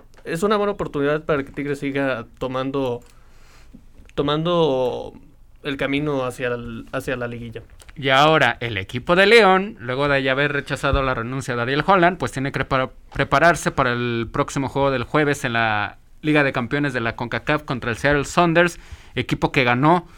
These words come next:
Speaker 2: en la M L S tres por dos al equipo de, del Galaxy el fin de semana. Y nos metemos a los pronósticos, cacheros. Eh,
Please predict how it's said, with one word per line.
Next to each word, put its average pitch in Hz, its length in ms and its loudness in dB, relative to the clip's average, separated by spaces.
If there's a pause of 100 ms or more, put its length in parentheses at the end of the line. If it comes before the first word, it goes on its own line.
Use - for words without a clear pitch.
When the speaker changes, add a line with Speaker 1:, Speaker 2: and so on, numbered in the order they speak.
(120)
Speaker 2:
en 117 140 -2
la 123 120 0
M 139 160 -2
L 127 160 -2
S 131 180 -4
tres 127 220 -4
por 117 160 -6
dos 127 220 -4
al 110 120 -4
equipo 117 320 -8
de, 107 220 -4 (360)
del 117 160 -2
Galaxy 139 560 0
el 120 140 -8
fin 147 260 0
de 147 80 2
semana. 196 480 2 (220)
Y 147 60 -4
nos 165 120 2
metemos 226 380 2
a 214 40 6
los 202 140 -2
pronósticos, 208 560 -2
cacheros. 190 520 -2 (380)
Eh, 147 500 6